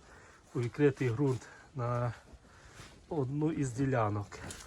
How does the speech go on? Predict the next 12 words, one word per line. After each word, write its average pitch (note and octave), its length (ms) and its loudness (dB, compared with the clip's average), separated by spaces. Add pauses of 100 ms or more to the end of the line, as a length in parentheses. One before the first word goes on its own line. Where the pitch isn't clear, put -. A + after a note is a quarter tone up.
(140)
Це - 200 2
в C3 60 4
нас C3 240 4
сорт C3+ 340 0
каталонський. E3+ 800 2 (840)
Ось C3 60 -4
бачите, C3 340 2
які B2+ 140 0
прирости. C#3 520 8 (3500)
І F#3 480 0 (240)
сорт - 580 0
барселонський. B2 1040 0